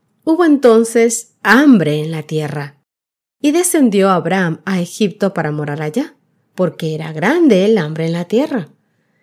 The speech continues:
Y entonces aconteció que cuando estaba para entrar a Egipto, dijo a Sarai su mujer:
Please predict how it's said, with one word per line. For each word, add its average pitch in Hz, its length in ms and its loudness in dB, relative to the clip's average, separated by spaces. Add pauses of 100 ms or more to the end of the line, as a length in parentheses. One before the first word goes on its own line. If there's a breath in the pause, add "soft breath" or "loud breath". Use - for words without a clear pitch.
(300)
Y - 100 -6
entonces 359 880 -2
aconteció 233 800 2
que 220 140 0
cuando 170 320 -4
estaba 208 480 -2
para 170 160 -4
entrar 202 380 -2
a 160 80 0
Egipto, 220 500 -2
dijo 196 280 -4
a 196 80 0
Sarai 180 520 -6
su 269 180 -4
mujer: 240 640 -6